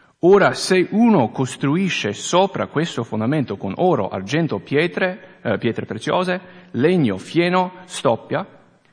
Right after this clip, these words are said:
l'opera di ciascuno sarà manifestata, perché il giorno la paleserà, poiché sarà manifestata mediante il fuoco, e il fuoco proverà quale sia l'opera di ciascuno.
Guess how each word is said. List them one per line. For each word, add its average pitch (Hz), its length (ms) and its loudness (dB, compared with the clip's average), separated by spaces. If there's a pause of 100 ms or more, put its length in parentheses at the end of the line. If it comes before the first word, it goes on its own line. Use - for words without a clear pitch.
(280)
l'opera 190 380 4
di 147 160 -2
ciascuno 190 680 0
sarà 202 340 0
manifestata, 156 1040 -4 (420)
perché 165 320 2
il 156 360 2
giorno 156 920 0
la 139 140 2
paleserà, 117 720 -4 (960)
poiché 185 360 6
sarà 185 360 4
manifestata 160 880 0
mediante 143 680 0
il 151 280 -2
fuoco, 190 640 -2
e 143 80 -4
il 151 120 0
fuoco 147 580 -2
proverà 123 880 -4
quale 143 300 2
sia 190 420 -2
l'opera 151 760 -2
di 123 160 -10
ciascuno. - 640 -8